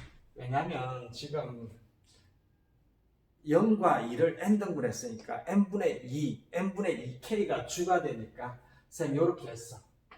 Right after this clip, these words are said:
이렇게 해도 되지? 요렇게 할까? 자, 그러면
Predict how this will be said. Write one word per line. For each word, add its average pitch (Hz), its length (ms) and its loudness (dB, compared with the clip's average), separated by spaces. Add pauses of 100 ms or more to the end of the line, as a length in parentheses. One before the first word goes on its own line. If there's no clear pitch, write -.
(120)
이렇게 208 260 0
해도 202 140 0
되지? 220 480 0 (1000)
요렇게 139 260 -6
할까? - 340 -18 (1080)
자, - 460 0 (220)
그러면 202 520 -2